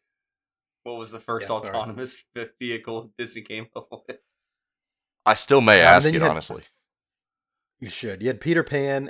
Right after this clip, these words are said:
Speaker 2: and you had, um, PhilharMagic. Again, I didn't do PhilharMagic.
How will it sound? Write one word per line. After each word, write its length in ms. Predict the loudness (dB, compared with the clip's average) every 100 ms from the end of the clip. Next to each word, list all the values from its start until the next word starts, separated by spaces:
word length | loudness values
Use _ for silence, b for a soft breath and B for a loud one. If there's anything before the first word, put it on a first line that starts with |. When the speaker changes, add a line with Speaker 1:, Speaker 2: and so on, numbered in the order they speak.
| -14
Speaker 2:
and 220 | -12 -8
you 120 | -8 -4
had, 440 | -2 -2 -4 -8
um, 440 | -10 -10 -12 -16 _ _ _ _ _ _ _ _ _ _ _ -2
PhilharMagic. 560 | -2 -2 -6 -8 -12 _
Again, 280 | -4 -4 -4 0
I 80 |
didn't 200 | 0 0
do 120 | -4 -4
PhilharMagic. 800 | -4 -4 -4 -6 -10 -10 -12